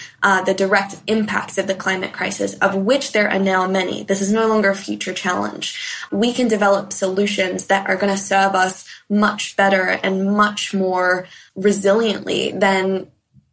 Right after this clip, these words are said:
you know, things that we kind of create in a laboratory that don't actually have any real world application. So it's really important that you invite those voices into the room. And my passion is definitely getting young voices into those rooms. I can't tell you how many <laughs> times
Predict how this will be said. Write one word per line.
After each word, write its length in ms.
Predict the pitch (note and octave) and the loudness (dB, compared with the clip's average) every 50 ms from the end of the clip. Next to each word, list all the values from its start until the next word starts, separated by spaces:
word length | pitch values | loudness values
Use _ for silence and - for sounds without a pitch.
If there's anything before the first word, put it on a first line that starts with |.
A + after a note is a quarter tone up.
| _ | _
you 120 | - G#3+ G#3+ | 0 2 4
know, 320 | G3+ F#3 F#3 F3+ - - - _ _ _ | 4 4 2 0 -2 -6 -12 _ _ _
things 340 | - - A3+ A3+ A3+ A3+ G3+ | -2 2 2 4 4 4 2
that 160 | G3+ G3 - | 2 2 2
we 100 | F#3+ G3 | 0 -2
kind 240 | G3 - G#3 G3+ F#3 | -2 0 0 0 0
of 80 | F#3 - | 0 -4
create 360 | - - G#3 G3 F#3+ G3 G3 | -2 0 0 0 0 0 0
in 80 | G3 | 0
a 80 | F#3 F#3 | 0 2
laboratory 640 | F#3+ F#3+ F#3+ F#3+ F#3+ F#3+ F#3+ - - G3 F#3+ F#3+ F#3 | 2 2 2 2 0 -2 -2 0 0 0 2 0 0
that 140 | F#3 F3+ - | -2 0 0
don't 160 | G3 G3 G3 | 2 2 2
actually 300 | F#3 F#3 - - F#3+ F#3+ | 0 -2 -4 -4 0 2
have 200 | F#3+ F#3 F3+ F3+ | 2 2 0 0
any 180 | G3 F#3+ F#3 F3+ | -2 -2 -2 -2
real 280 | F3 F#3 F#3 F#3 F#3+ | 0 0 0 0 2
world 260 | F#3+ G3 F#3+ F#3 F#3+ - | 2 2 2 0 0 -2
application. 760 | - F#3 F3+ - G3 F#3+ - F#3 F3+ F#3+ - - - - - - | -2 -4 -2 -4 -8 -4 -2 -2 -2 -2 -2 -4 -4 -4 -4 -4
So 300 | - - G#3+ G3+ G3 G3 G3+ - - - - | 0 2 2 2 2 0 -4 -8 -10 -6 -4
it's 140 | - G3+ G#3 | -2 -2 0
really 460 | G#3 G3 G3+ A#3 B3+ C4+ C4+ C4 B3 | 0 2 2 2 2 4 4 2 2
important 420 | A3+ G#3 G3+ G3+ G#3 G3 G3+ G3 G3 | 2 0 0 0 0 0 0 0 -2
that 140 | F3+ - | -4 -2
you 120 | F#3+ G3 F#3+ | -2 -2 -2
invite 360 | F#3+ F#3+ - F#3+ F#3+ F#3+ - | 0 0 2 2 2 0 0
those 160 | G3 F#3+ F#3 | -2 -4 -2
voices 460 | F#3 F3+ F#3+ F#3 F#3 - G3 F#3+ F#3+ - | -4 -4 -4 -4 -2 0 0 0 -2 -2
into 300 | - F#3+ F#3 F#3 F#3+ F#3+ | -2 -4 -4 -2 -2 -2
the 100 | F#3+ F#3 | -2 0
room. 400 | F3+ F#3+ G3+ G#3 A3 A3+ A3+ A3 - - - - - - - | 0 2 2 2 2 2 0 -2 -6 -10 -12 -12 -10 -4 0
And 400 | G3+ G3+ G3 G3 G3 G3 - - | 2 4 4 4 2 0 -2 -2
my 320 | G3+ G3+ G3+ G#3 G#3 - | 0 2 4 4 2 2
passion 400 | - - - G3+ G3 - - G3 | 0 -2 -2 -2 -2 -2 -2 -2
is 140 | F#3 F#3 - | -2 0 0
definitely 440 | F#3 F#3 F#3 - G3+ F#3+ G3+ G3 F#3+ | 0 0 0 -2 -2 -2 0 0 0
getting 360 | F#3+ F#3+ F#3+ F#3 F#3 F3+ - | 2 0 0 0 -2 -4 -6
young 360 | - F3+ F#3+ F#3+ G3 G#3 A3 | -2 0 2 2 4 4 2
voices 360 | G#3+ A3+ A3+ A#3 A3+ - A3+ - | 2 2 2 2 2 0 -2 -2
into 280 | - G#3+ G#3+ G#3 G#3+ | 0 0 0 0 2
those 260 | G#3 G#3 G#3+ G#3+ G#3 | 2 2 2 0 0
rooms. 420 | G#3 G#3 G3+ G#3 G#3 G#3+ A3 - - - - - - - | 2 2 2 2 2 0 -2 -4 -6 -10 -14 -12 -6 -6
I 80 | G#3 | -2
can't 220 | G#3 A#3 A3 A3+ - | 0 2 0 2 0
tell 120 | A3 G#3+ | 0 0
you 100 | G#3 G#3 | 2 0
how 220 | G#3 G3+ F3+ F#3 | 0 0 0 0
many 200 | F#3+ G3 G#3 G#3 | 0 2 2 2
<laughs> 0 | |
times 600 | G#3 - - - A#3 A3 A3 G#3 G#3 G3 G3 - | 0 0 0 2 2 4 4 2 2 0 -2 -4